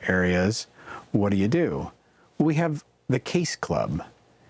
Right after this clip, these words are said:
And the Case Club is you can choose from one, two, or three cases, and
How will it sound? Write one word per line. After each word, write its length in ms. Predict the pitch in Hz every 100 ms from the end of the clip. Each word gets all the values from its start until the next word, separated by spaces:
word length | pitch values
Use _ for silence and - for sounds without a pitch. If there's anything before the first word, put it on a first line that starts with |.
| - - _
And 100 | 101
the 60 | 107
Case 300 | - 247 -
Club 420 | 131 117 113 107
is 380 | - 107 104 101
you 80 | 120
can 320 | - 117 110
choose 360 | - 123 117 117
from 240 | 104 101
one, 280 | 101 104 139
two, 260 | - 131
or 160 | 143 113
three 300 | 90 - 131
cases, 720 | - 123 98 - 110 139 - - - - - - _
and 380 | 120 120 120